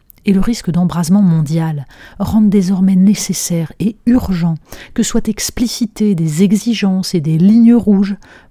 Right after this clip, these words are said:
plutôt que la rhétorique selon laquelle nous soutiendrons l'Ukraine jusqu'au bout, sans que l'on ne sache jamais quel est ce bout. Nécessaire et urgent,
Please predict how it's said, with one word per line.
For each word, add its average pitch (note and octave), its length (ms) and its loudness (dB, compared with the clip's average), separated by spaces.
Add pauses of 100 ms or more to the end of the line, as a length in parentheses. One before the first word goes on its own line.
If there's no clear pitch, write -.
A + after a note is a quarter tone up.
plutôt F#3+ 320 2
que - 120 -4
la D#3 200 0
rhétorique D#3+ 440 -4
selon D3+ 220 -4
laquelle D#3+ 420 -2
nous G#3 200 6
soutiendrons F#3 560 -2
l'Ukraine F3 400 0
jusqu'au D3+ 340 -2
bout, E3+ 180 -4 (360)
sans F#3+ 300 -2
que F#3 120 -4
l'on D#3+ 160 -2
ne D#3 100 0
sache - 380 -6 (140)
jamais C#3 520 -4 (140)
quel D#3 220 -2
est F#3 80 -2
ce - 180 -6
bout. C#3+ 340 -2 (1000)
Nécessaire F3+ 500 0
et E3 60 0
urgent, D#3+ 380 -2